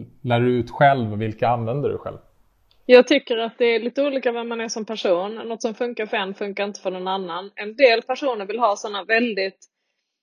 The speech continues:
Speaker 2: vad ska man säga, oladdade övningar som kan vara att du räknar dina andetag bara. Du börjar från trettio så kommer du ner till noll.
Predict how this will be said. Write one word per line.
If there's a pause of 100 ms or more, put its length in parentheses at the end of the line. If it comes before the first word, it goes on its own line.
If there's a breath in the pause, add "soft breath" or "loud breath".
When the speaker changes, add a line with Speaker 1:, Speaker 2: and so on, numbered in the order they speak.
(380)
Speaker 2:
vad
ska
man
säga,
oladdade
övningar
som
kan
vara
att
du
räknar
dina
andetag
bara.
Du
börjar
från
trettio
så
kommer
du
ner
till
noll.